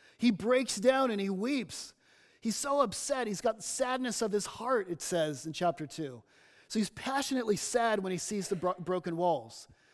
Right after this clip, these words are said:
But then when he sees the worldliness and this, uh, this community doing these things inside the walls, he is passionately angry. And that's the first thing we need to do to address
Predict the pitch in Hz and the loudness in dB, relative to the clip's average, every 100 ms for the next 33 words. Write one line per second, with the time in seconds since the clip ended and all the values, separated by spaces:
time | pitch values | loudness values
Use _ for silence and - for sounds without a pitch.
0 | _ - - _ - 196 233 311 269 233 | _ -20 -20 _ -4 -2 0 0 0 -2
1 | - 233 220 175 180 165 214 294 247 185 | -2 -2 0 2 0 2 2 2 2 0
2 | 156 147 156 - 170 180 - - 175 165 | 0 -2 -4 -4 -2 -2 -4 -2 4 4
3 | 156 165 170 - 233 254 214 196 214 240 | 2 -2 -6 -8 -4 -4 -2 -4 -2 -2
4 | 226 180 226 180 202 254 277 220 170 160 | -4 -4 -4 -6 -4 -2 -2 0 0 0
5 | 147 139 135 143 - - - - 220 220 | -4 -4 -4 -6 -12 -20 -20 -6 4 6
6 | 180 - - 226 240 247 262 247 233 220 | 6 2 -6 -2 -2 -2 -2 0 0 -2
7 | 220 196 202 208 160 131 - _ _ _ | -2 -4 -2 -2 -4 -8 -12 _ _ _
8 | _ _ _ _ _ _ _ _ _ 196 | _ _ _ _ _ _ _ _ _ -2
9 | 247 247 240 - 277 294 - 254 247 240 | 0 0 -2 -2 -4 -4 -2 -2 0 0
10 | 226 190 214 196 - 185 180 165 185 196 | -2 -2 -2 -2 -2 -2 0 0 0 0
11 | 196 - - | -2 -8 -10